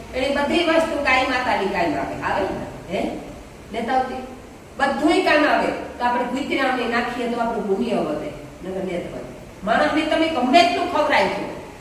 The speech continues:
આખા જેને કહે, "ખારું હતું, મોરું હતું, તીખું હતું, આવું હતું."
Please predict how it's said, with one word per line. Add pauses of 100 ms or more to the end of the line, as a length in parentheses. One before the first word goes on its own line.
(180)
આખા
જેને
કહે,
"ખારું
હતું,
મોરું
હતું,
તીખું
હતું,
આવું
હતું."